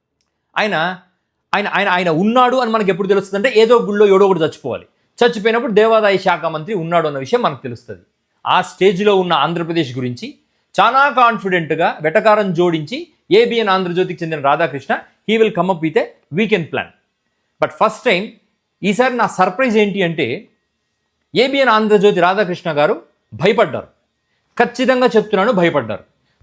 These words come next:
ఫస్ట్ టైమ్ జగన్మోహన్ రెడ్డి గురించి నెగటివ్గా మాట్లాడుతూ కూడా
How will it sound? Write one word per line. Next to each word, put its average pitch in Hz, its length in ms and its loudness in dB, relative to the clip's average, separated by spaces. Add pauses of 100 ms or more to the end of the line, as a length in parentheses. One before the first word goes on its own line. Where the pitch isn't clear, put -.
ఫస్ట్ 226 300 0
టైమ్ 254 200 2
జగన్మోహన్ 202 600 0
రెడ్డి 175 240 0
గురించి 175 500 -4 (1000)
నెగటివ్గా 240 560 0
మాట్లాడుతూ 220 600 2
కూడా 202 420 2